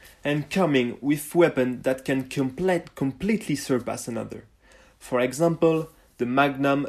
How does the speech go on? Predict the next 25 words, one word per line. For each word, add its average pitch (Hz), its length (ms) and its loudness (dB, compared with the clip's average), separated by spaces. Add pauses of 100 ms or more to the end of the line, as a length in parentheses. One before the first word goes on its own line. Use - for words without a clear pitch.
three - 320 -2
fifty-seven 120 800 -2
pistol. - 520 -10 (520)
A - 60 -2
literally 226 760 4
cowboy 135 520 8
pistol 139 720 0
which 165 280 -2
could 143 220 0
take 127 240 2
down 127 220 4
an 120 120 -2
elephant 143 600 0 (100)
two - 220 2
hundred 143 260 2
meters 156 380 0
away 127 260 4
with 160 240 0
just 190 240 4
a 185 80 4
single 240 460 4
bullet? 247 500 4 (880)
You 170 200 4
get 127 120 8
it. 117 320 2